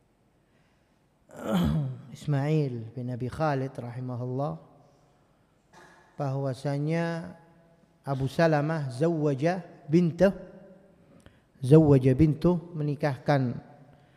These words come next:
eh, anak perempuannya bimuddin min tamrin, ya. Atau bimuddi tamrin,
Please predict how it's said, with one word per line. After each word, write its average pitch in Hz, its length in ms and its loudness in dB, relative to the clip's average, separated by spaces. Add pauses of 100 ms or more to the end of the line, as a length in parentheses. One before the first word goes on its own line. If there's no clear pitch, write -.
(380)
eh, 113 240 -4
anak 135 320 -2
perempuannya 131 800 2 (2000)
bimuddin 151 800 -2
min 139 240 -2
tamrin, 117 420 -4 (640)
ya. 123 220 -4 (1500)
Atau 131 220 -6
bimuddi 135 500 0
tamrin, 123 560 0